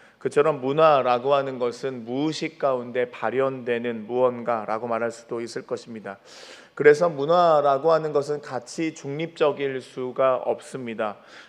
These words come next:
그 문화를 만들어내고 있는 사회, 그 세계관이 고스란히 반영되어 있기 때문이죠. 도수가 높든지 색안경이든지 문화는 그것을 쓰고 있는 사람에게 영향을 미칠 수밖에 없습니다.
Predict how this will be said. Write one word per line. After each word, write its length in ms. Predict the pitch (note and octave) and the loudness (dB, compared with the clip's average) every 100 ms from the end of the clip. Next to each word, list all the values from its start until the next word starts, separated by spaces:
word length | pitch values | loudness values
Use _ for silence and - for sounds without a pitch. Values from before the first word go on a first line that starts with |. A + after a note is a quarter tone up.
| _ | _
그 120 | - | -4
문화를 520 | C#3+ C3 C#3 C#3 C#3+ | -2 -2 2 4 4
만들어내고 840 | C3+ A2+ B2 C3+ C#3+ C3+ B2+ B2+ B2+ | 4 2 0 0 0 0 -2 -2 -4
있는 220 | B2+ B2+ | -4 -8
사회, 540 | - D3+ C3+ D#3 A3+ - | -4 -2 0 -2 -4 -8
그 160 | C3 | -6
세계관이 840 | B2 E3+ E3+ E3 D3+ C3+ D3 C#3 A2 - - | -2 -2 0 2 4 2 0 -4 -6 -12 -20
고스란히 500 | - C3+ D3 D3 C#3 | -6 -2 2 2 2
반영되어 840 | C3+ - A#2+ C3+ C3+ B2+ B2 A#2+ A#2+ | -6 -4 -2 0 0 -2 -2 0 -2
있기 180 | A#2 A2+ | -6 -8
때문이죠. 580 | C#3 C3+ B2+ G#2 B2 - _ - - _ | -6 -6 -8 -12 -16 -18 _ -20 -20 _
도수가 520 | C#3+ C#3+ D3+ D3 C#3+ | 0 0 0 4 4
높든지 720 | C3 A#2 - C#3+ C3+ B2+ G#2+ | 4 -2 -2 -2 -2 -8 -10
색안경이든지 1300 | - - F3 F3 F3 D#3+ D3+ C#3+ C3 A#2+ A2 A#2+ G#2 B2 | -10 -4 0 0 -2 -2 -2 -2 -6 -8 -8 -10 -12 -10
문화는 540 | B2+ C3 C3+ D3+ A2 - - - | -2 -2 0 -2 -2 -12 -20 -8
그것을 300 | - C3+ C#3 | -2 2 2
쓰고 340 | C3+ E3+ E3+ D#3+ | 0 -2 0 -2
있는 180 | D3 | -4
사람에게 600 | C#3 - D3 C#3 C3 C3 | -4 -2 -2 -2 -2 -2
영향을 640 | A#2 A2+ C3+ C3+ C3+ B2 A2+ | 0 0 2 2 2 -2 -4
미칠 360 | A#2+ A#2 B2+ | -8 -10 -12
수밖에 600 | A#2+ - B2 A2 - C3 | -10 -8 -8 -8 -4 -4
없습니다. 680 | C3 A2+ - C3+ A#2+ G2 F#2 | -2 -6 -8 -12 -12 -12 -14